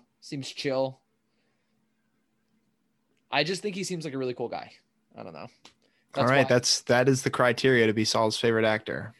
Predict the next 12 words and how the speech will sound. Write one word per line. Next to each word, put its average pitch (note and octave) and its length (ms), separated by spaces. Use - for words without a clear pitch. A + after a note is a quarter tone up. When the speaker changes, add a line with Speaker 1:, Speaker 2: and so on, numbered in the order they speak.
Speaker 2:
Number B2 240
Speaker 1:
Oh, B2 40
wow. B2+ 60
Speaker 2:
one, A2 340
be B2 140
with A#2+ 340
it. F#2+ 180
Number D4 240
Speaker 1:
I - 60
Speaker 2:
two, A2+ 380
be A#2 180
chill. F#2+ 560